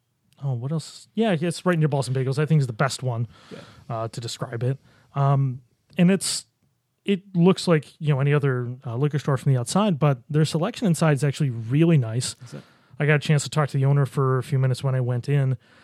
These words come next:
Speaker 1: and, um, compared to a generic, you know, city liquor store, it's good selection. The prices are competitive with the big stores.
Speaker 2: Okay.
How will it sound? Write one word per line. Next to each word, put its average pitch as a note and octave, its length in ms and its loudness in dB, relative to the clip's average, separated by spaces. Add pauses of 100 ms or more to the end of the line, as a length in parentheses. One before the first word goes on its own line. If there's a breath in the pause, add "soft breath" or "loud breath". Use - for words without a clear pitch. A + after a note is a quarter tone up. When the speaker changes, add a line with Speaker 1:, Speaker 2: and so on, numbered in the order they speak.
(240 soft breath)
Speaker 1:
and, D#3+ 540 4 (180)
um, D3+ 520 -4 (960)
compared F3+ 340 0
to E3 120 0
a D#3 40 2
generic, D3 580 2 (220)
you D3 160 0
know, C3 240 0
city C3 340 -2
liquor C3 380 -4
store, A#2+ 480 -6
it's B2 400 -8 (480 soft breath)
good F3+ 180 2
selection. D#3+ 500 4
The C#3+ 60 2
prices D3 400 0
are C3+ 100 -2
competitive C#3 560 2
with B2+ 500 -2
the B2 200 -2
big B2+ 260 -4
stores. F3 400 -4 (340 loud breath)
Speaker 2:
Okay. B2 160 -14